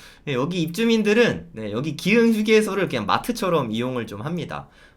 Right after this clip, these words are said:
어, 이렇게 편의점 같은 거나 뭐, 파리바게뜨? 뭐, 이런 거는 뭐,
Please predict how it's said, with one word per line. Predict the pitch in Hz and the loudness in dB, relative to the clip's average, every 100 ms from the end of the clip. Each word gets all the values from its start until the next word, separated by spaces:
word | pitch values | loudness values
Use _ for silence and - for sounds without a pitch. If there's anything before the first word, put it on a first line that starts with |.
| - | -16
어, | 90 92 87 | -10 -8 -10
이렇게 | 110 - | -8 -4
편의점 | 220 226 220 | -2 -2 -2
같은 | 185 180 170 | -2 -2 -2
거나 | 151 143 143 90 - | -2 -2 -4 -6 -12
뭐, | - 87 - | -14 -12 -8
파리바게뜨? | 160 175 135 127 - - | -6 -4 -6 -6 -10 -8
뭐, | 110 | -10
이런 | 104 113 135 | -8 -6 -4
거는 | 127 113 | -6 -6
뭐, | 101 85 | -8 -12